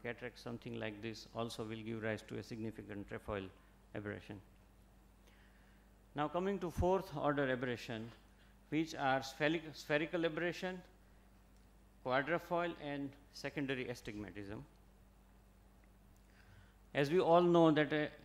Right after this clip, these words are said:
a s-, normal spherical lens has a, a different angle of refraction in the periphery compared to center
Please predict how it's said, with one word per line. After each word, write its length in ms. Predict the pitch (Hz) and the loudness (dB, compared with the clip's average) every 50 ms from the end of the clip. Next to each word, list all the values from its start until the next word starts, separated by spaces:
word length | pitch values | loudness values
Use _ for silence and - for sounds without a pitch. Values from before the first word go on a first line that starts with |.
| - 156 | -12 -10
a 40 | 127 | -10
s-, 220 | 120 - - - - - - - | -10 -10 -12 -16 -18 -20 -14 -8
normal 500 | 123 113 117 123 135 151 170 185 180 175 | -4 0 4 4 6 6 6 4 2 2
spherical 440 | - - - 156 151 147 151 151 143 | 0 0 0 0 0 2 2 0 2
lens 680 | 131 127 131 147 143 120 110 117 127 - - - - - - - - - - - - - - - - - | 2 4 4 4 4 4 2 0 -2 -2 -4 -6 -8 -10 -14 -20 -20 -20 -20 -20 -20 -20 -20 -20 -10 -2
has 420 | 135 147 151 165 165 160 151 - - - - 147 | 4 4 6 6 6 4 0 -4 -10 -12 -8 -4
a, 420 | 147 143 147 143 143 143 143 139 139 - - - - - - - - - - - - - - - - - | 0 0 2 2 2 2 0 0 -4 -8 -14 -20 -20 -20 -20 -20 -20 -20 -20 -20 -20 -20 -20 -18 -14 -12
a 40 | 120 117 117 | -12 -8 -4
different 420 | 117 135 135 - 180 180 185 170 143 | -2 -2 -2 0 2 2 4 4 6
angle 360 | 143 156 165 151 160 160 - | 6 6 6 6 4 4 4
of 160 | 143 143 127 - 120 | 2 0 -2 -2 -2
refraction 720 | 117 123 - - 156 151 139 - - - 123 120 123 135 - 143 | -4 -4 -2 0 0 0 0 0 -2 -2 -2 -2 -2 -4 -4 -4
in 120 | 135 127 | -4 -2
the 60 | 120 | -2
periphery 580 | 120 - 135 139 156 160 - - 131 127 127 123 - - | 0 2 2 2 2 2 0 -2 -4 -4 -4 -4 -6 -4
compared 420 | 139 131 131 - 143 131 123 113 - - | -2 -2 -2 0 0 0 -2 -2 -6 -10
to 220 | - 123 120 120 113 | -10 -8 -8 -8 -8
center 420 | - - 127 127 120 - 131 123 | -6 -4 -2 -2 0 0 -2 -2